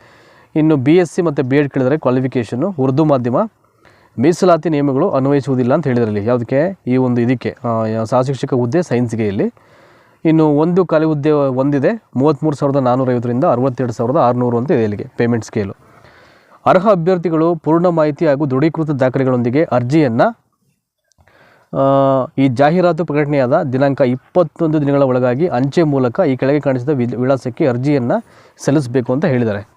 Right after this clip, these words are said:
So ಆನ್‌ಲೈನ್ ಮುಖಾಂತರ ಅರ್ಜಿ ಅಲ್ಲ ಇದು, so by post ಮುಖಾಂತರ ನೀವೇನು ಮಾಡಬೇಕು, ನಿಮ್ಮ ಅರ್ಜಿಯನ್ನು ಇಲ್ಲಿ ಸಬ್ಮಿಟ್ ಮಾಡಬೇಕು. ಆಮೇಲೆ ಇಲ್ಲಿ ಸೂಚನೆ ಅಂತ ಹೇಳಿದ್ದಾರೆ ಇಲ್ಲಿ, ಆ, ಏನು ಸೂಚನೆ ಕೊಟ್ಟಿದ್ರು ಬ್ರ್ಯಾಕೆಟಲ್ಲಿ,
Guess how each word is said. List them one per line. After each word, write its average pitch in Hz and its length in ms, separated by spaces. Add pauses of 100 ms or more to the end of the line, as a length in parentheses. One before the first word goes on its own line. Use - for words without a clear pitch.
So 147 80
ಆನ್‌ಲೈನ್ 156 360
ಮುಖಾಂತರ 139 360
ಅರ್ಜಿ 127 240
ಅಲ್ಲ 127 120
ಇದು, 131 200 (440)
so 127 120
by 127 200
post 160 280
ಮುಖಾಂತರ 143 340
ನೀವೇನು 127 260
ಮಾಡಬೇಕು, 131 300
ನಿಮ್ಮ 127 200
ಅರ್ಜಿಯನ್ನು 131 500
ಇಲ್ಲಿ 131 140
ಸಬ್ಮಿಟ್ 117 340
ಮಾಡಬೇಕು. 101 440 (580)
ಆಮೇಲೆ 170 220
ಇಲ್ಲಿ 160 640 (420)
ಸೂಚನೆ 190 460
ಅಂತ 165 160
ಹೇಳಿದ್ದಾರೆ 147 460
ಇಲ್ಲಿ, 104 200 (160)
ಆ, 143 180
ಏನು 165 200
ಸೂಚನೆ 170 260
ಕೊಟ್ಟಿದ್ರು 147 260
ಬ್ರ್ಯಾಕೆಟಲ್ಲಿ, 131 500